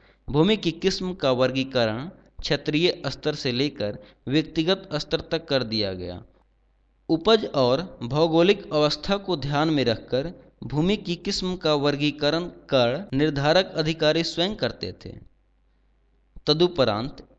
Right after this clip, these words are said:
इस योजना में आदर्श गांव के तरीके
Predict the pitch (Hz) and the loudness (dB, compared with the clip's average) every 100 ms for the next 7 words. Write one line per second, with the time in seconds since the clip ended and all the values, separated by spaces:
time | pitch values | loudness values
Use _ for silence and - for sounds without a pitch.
0 | - 202 - 156 160 160 196 202 196 - | -8 -6 0 2 4 4 2 2 0 2
1 | 143 139 165 - 139 123 113 165 - - | 2 4 4 2 -2 -2 -2 -6 -14 -4
2 | 175 180 165 156 156 151 127 135 | -2 2 2 4 2 -2 -2 -2